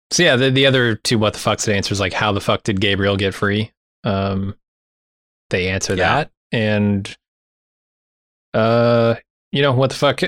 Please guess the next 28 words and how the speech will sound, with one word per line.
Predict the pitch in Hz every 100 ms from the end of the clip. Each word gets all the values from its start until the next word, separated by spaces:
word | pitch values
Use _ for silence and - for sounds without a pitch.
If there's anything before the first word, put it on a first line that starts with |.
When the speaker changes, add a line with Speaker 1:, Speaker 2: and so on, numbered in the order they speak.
| 151 170
Speaker 1:
I, | 185 170
I | 127
guess, | 120 131 151
like, | 135 - - _ _ _ _ _ _ -
the | 135 -
only | 185 247 285 269 240 214 -
thing | 220 220
that's | 208 190 185
weird | 185 208 208 202
is | 185 151
maybe | 160 175 180
Aaron | 160 175 185 180
is | 143 131 - -
very | 127 147 170 165
much | 147 147 147 123
not | 117 123 - - _ _ _ -
concerned, | - 117 - 113 120 123
it | 120
seems, | - 127 123 120 107
that | 107 101
maybe | 110 113 107
he | 110
was | 104
followed | - 110 110 110
by | 107 104
his | 101
troopers | - 110 110 101
with | 104